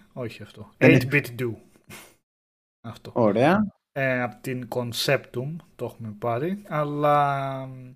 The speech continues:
Speaker 1: απλά θα πούμε, θα πω εδώ ότι θα το κληρώσουμε σήμερα. Ε, θα μπει αργότερα ο Γιώργος Καλύφας για να πει περισσότερες πληροφορίες για το πώς Ε,
Speaker 2: Τι φάση αυτό, ρε Νικόλα, τι καλό έχει;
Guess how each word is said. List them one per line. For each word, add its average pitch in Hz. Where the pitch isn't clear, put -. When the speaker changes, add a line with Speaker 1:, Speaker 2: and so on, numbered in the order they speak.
Speaker 1:
απλά 156
θα 160
πούμε, 156
θα 151
πω 156
εδώ 143
ότι 123
θα 139
το 123
κληρώσουμε 131
σήμερα. 220
Ε, 151
θα 170
μπει 170
αργότερα 156
ο 131
Γιώργος 131
Καλύφας 185
για 160
να 147
πει 156
περισσότερες 135
πληροφορίες 127
για 113
το 107
πώς -
Ε, 117
Speaker 2:
Τι 190
φάση 202
αυτό, 143
ρε 120
Νικόλα, 113
τι 135
καλό 110
έχει; 107